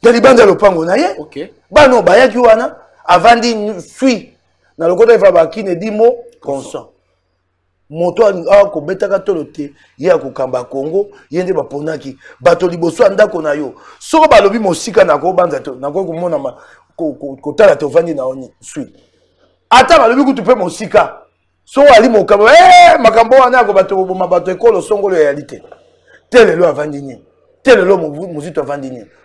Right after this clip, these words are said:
Speaker 1: Bomoni yango te bilili wana bakongomani. Bomoni yango te.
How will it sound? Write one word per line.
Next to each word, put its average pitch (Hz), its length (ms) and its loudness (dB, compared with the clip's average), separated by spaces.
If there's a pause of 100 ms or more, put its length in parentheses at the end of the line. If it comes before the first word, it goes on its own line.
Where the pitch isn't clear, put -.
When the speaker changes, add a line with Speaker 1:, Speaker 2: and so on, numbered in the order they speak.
(120)
Speaker 1:
Bomoni 269 300 2
yango 262 220 4
te 269 140 0
bilili 247 280 -2
wana 233 240 2
bakongomani. 160 520 -4 (880)
Bomoni 277 280 2
yango 262 260 4
te. 254 360 0